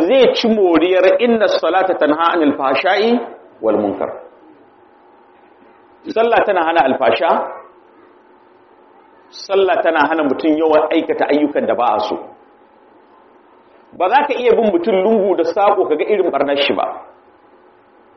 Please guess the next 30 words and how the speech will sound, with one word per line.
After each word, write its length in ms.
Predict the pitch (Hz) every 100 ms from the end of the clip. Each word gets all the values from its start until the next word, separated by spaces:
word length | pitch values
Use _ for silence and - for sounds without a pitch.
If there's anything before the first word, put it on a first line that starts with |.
| _ _ _ _ _ _ _ -
Ba 120 | 160
za 120 | 220 294
ka 80 | 247
iya 180 | 254 233
bin 240 | 208 226
mutum 320 | 180 - 220
makwancinsa 1000 | 190 220 233 214 - 240 233 - - 151 -
da 60 | 196
duk 200 | - 190
gurin 260 | 254 254
zuwansa 320 | 214 262 202 190
ka 100 | -
tabbatar 480 | 247 240 196 240 247
yana 320 | 240 240 196
kula 200 | 185 185
da 80 | 190 147
addini 340 | 139 160 156 127
ba. 140 | 101 - - - - _ _ _ _ _ _ - - _ _ _ _ - _ _
Amma 360 | 196 208 277 277
idan 160 | 214 226 233
yana 240 | 226 185
gabanka 400 | 156 156 185 175 170
ko 160 | 240
yana 240 | 254 247 214
bayan 320 | 185 190 196
idanka, 320 | 214 175 - 156
matuƙar 460 | 214 247 233 233 -
ka 280 | 233 226 233
koya 280 | 254 233
mar 160 | 190 185